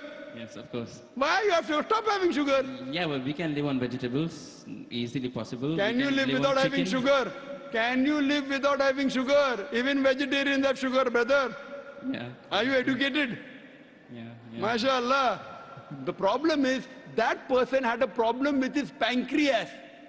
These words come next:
Speaker 1: Yeah.
Speaker 2: In the pancreas, there are islets of Langarhans which break down the sugar. Because my friend had a problem in the pancreas, he could not break down the sugar. Therefore, the doctor said, "Don't have sugar."
Speaker 1: Right.
Speaker 2: So you have some problem of red meat, you should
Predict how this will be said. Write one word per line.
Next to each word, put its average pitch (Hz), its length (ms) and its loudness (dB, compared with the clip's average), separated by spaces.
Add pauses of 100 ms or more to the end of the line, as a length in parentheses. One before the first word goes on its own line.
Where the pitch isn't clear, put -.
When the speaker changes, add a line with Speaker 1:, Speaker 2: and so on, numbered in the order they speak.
(220)
Speaker 1:
Yeah. 117 160 -6
Speaker 2:
In 302 220 0
the 311 100 2
pancreas, 262 840 0
there 254 160 2
are 240 160 2
islets 247 420 0
of 269 120 2
Langarhans 233 680 2 (260)
which 226 280 0
break 269 240 2
down 285 220 4
the 262 100 2
sugar. 214 420 0 (300)
Because 311 420 2
my 302 140 2
friend 285 320 2
had 262 140 2
a 254 40 0
problem 262 480 2
in 294 140 4
the 269 80 4
pancreas, 240 560 0 (260)
he 285 160 4
could 277 240 0
not 302 280 2
break 269 200 0
down 285 220 4
the 262 80 2
sugar. 254 420 2 (240)
Therefore, 285 360 2
the 349 100 0
doctor 311 340 2
said, 285 180 0
"Don't 262 200 2
have 262 140 2
sugar." 202 280 0 (640)
Speaker 1:
Right. 104 260 -6 (260)
Speaker 2:
So 294 80 0
you 262 220 4
have 311 180 2
some 311 200 0
problem 294 440 2
of 254 140 2
red 302 220 4 (100)
meat, 302 140 2 (240)
you 294 240 6
should 339 240 2